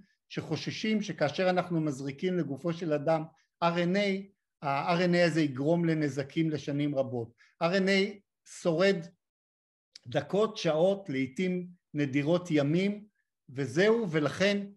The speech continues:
יש לו עוד יתרון להיות מולקולה יוצאת מהכלל, אה, להיות, אה, אה, לשמש לחיסון, וגם לשימושים טיפוליים אחרים. אז אם כאן אתם רואים את הסכמה של די אן איי שמועבר ל-R N A ומתורגם לחלבון,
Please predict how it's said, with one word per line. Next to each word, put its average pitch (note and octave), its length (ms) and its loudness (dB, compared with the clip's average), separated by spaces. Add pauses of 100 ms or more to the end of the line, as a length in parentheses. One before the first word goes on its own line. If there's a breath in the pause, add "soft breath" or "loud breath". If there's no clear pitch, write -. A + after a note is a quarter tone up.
(120)
יש F3 200 0
לו F#3 80 4
עוד F#3 240 2
יתרון F3+ 640 0 (140)
להיות D#3+ 260 2
מולקולה D#3+ 540 2
יוצאת C#3+ 380 -6
מהכלל, D#3+ 520 0 (440)
אה, C3 360 -2 (200)
להיות, D3 500 0 (280)
אה, D3+ 40 -6 (380)
אה, C3+ 140 -2
לשמש C#3 480 -2
לחיסון, F3+ 600 -4 (240 loud breath)
וגם E3 260 2
לשימושים D#3+ 560 -2
טיפוליים D3 500 -4
אחרים. D3+ 500 -4 (420 soft breath)
אז C3 160 -4
אם G3+ 280 2 (420)
כאן F#3+ 440 2
אתם D3 140 0
רואים D#3+ 240 4
את F3 140 0
הסכמה F3 500 2
של C3+ 220 -6
די D#3+ 180 2
אן E3 100 2
איי D#3 120 0
שמועבר C#3+ 540 0
ל-R D3 240 0
N D3+ 180 -4
A C3+ 180 -4
ומתורגם C3 560 -4
לחלבון, D3+ 560 -2